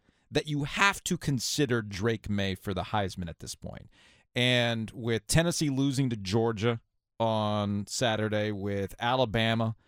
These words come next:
losing to L S U this weekend, that's two, two now losses for Alabama. Drake May's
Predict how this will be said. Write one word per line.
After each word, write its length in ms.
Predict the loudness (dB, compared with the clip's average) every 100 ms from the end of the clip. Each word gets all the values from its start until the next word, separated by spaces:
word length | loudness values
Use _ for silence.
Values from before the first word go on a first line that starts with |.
| _ _ -8
losing 580 | 0 2 2 2 2 0
to 220 | -2 -2
L 200 | 0 0
S 160 | -2 -2
U 140 | -2
this 200 | -2 -4
weekend, 320 | -4 -4 -2 -2
that's 120 | -4
two, 260 | -4 -4 -4
two 160 | -2 0
now 160 | 0
losses 340 | 0 0 -2 -6
for 140 | -2
Alabama. 500 | 0 0 -2 -2 -4 -8 _ _ _ -8
Drake 280 | 4 6 6
May's 300 | 2 2 0